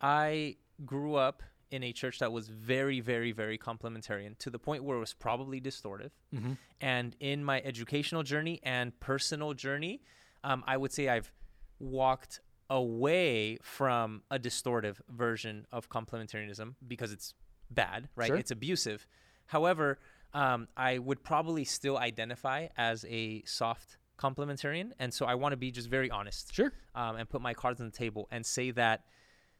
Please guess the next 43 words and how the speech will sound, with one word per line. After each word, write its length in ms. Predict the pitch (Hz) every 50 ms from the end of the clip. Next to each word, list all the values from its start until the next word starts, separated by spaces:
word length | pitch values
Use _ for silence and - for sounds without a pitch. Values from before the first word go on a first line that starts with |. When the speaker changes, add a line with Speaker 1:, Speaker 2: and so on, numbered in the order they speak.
| _ _ _ _ _ _ _ _ _ _ -
Speaker 2:
We 80 | - 117
got 120 | 165 180
Speaker 1:
as, 80 | 196 -
Speaker 2:
you 60 | 170 165
now, 80 | 185 196
Speaker 1:
as, 60 | 185 156
Speaker 2:
dude. 260 | 151 147 143 151 139 - -
Speaker 1:
as 260 | - 156 156 143 175
Speaker 2:
The 80 | 151 139
Speaker 1:
time 320 | 170 175 190 202 208 202
goes 240 | 196 196 202 185 151
on, 240 | 143 110 113 120 135
Speaker 2:
Boom, 260 | 180 190 185 151 120 98
cornered 320 | - - 175 185 175 156 127
him. 200 | 117 98 90 95
Get 140 | 120 185 185
him, 80 | 170 147
internet. 400 | 143 143 151 147 143 147 147 - - - - -
Speaker 1:
as 180 | 131 131 - -
Speaker 2:
There. 180 | - - 123 127
<laughs> 0 |
Speaker 1:
time 280 | 160 175 180 180 190 190
goes 160 | 190 - 131
on, 400 | 120 117 123 139 160 190 240 226 - _ _ _ _ _ _ -
it's 200 | 147 143 127 -
become 420 | - - 156 147 - 170 165 151 139
harder 580 | - - 123 113 120 127 131 139 151 156 - -
and 200 | - 123 120 117
harder 500 | 110 - - - 117 117 117 113 110 110
for 340 | 107 - - - 117 113 107
me 240 | 107 107 98 104 - _ _ _ _ -
Speaker 2:
Sure. 220 | - - 117 92
Speaker 1:
to 120 | 87 - 117
actually 300 | 110 - - 120 117 113
be 160 | 107 113 110
a 40 | 107
complementarian 580 | - 117 110 107 113 107 104 - - 107 104 -
for 160 | - 131 131
man-, 200 | 135 156 160 -
for 180 | - - 143
many 200 | 139 147 147 143
reasons. 460 | 131 117 113 104 101 98 - - - - - - - -
So 280 | - - 151 139 139